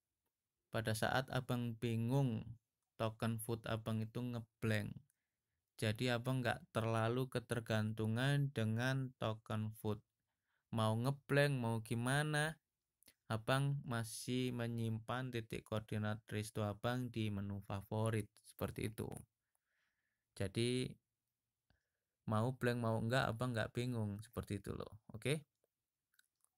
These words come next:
kita coba lagi pindah ke resto lain. Ini kan untuk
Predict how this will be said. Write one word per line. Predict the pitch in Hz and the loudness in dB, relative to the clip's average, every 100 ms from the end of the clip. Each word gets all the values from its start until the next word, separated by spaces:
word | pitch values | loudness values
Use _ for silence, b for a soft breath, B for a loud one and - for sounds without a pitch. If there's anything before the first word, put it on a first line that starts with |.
| _ _ _ _ _ | _ _ _ _ _
kita | 104 98 107 | -4 -4 -2
coba | 101 | 0
lagi | 98 98 110 - - - | 0 0 -2 -2 -6 -6
pindah | 101 104 107 110 | -4 0 0 0
ke | 117 117 120 123 - _ _ _ _ _ _ _ 110 | 0 2 2 -2 -6 _ _ _ _ _ _ _ -4
resto | 107 113 | -2 0
lain. | 107 110 101 98 | 4 4 2 0
Ini | 110 117 | -2 2
kan | 156 160 - b b b b b b b _ 131 | 2 2 -6 b b b b b b b _ 0
untuk | 135 135 147 151 151 147 143 - | 0 4 6 8 8 8 6 2